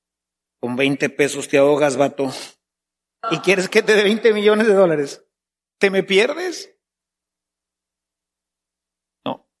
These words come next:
Dios sabe el tiempo, Dios sabe sus formas. Dios controla y regula lo que es bueno para mí,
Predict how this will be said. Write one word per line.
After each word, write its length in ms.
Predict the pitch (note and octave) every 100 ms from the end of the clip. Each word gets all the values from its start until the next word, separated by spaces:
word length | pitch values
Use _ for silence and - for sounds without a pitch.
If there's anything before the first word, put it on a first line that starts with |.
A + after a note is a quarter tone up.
| _ _ _ _ _ _ _ _ _ _ _ -
Dios 120 | C3+
sabe 140 | D3 C#3
el 100 | B2+
tiempo, 800 | F3+ F#3+ F3 E3+ D#3+ D#3 _ _ _ -
Dios 140 | C#3
sabe 180 | C3 B2
sus 200 | - B2+
formas. 800 | - C#3+ C#3 C3+ B2 - - _ _ _ _ _ _ _ _ _ _ _ _ _
Dios 720 | C#3+ D#3 D3+ D#3+ - - - _ _ _ _ _ -
controla 760 | D3+ C3+ D3+ C#3 C#3 D3 C#3+ -
y 140 | C3+
regula 600 | C3 B2+ A#2 A#2 A2 -
lo 220 | E3 D3+ -
que 100 | D3
es 100 | C3
bueno 580 | C#3 C#3+ D3 D3 - _ _ _ -
para 220 | C#3 B2
mí, 400 | C3+ E3+ G3+ _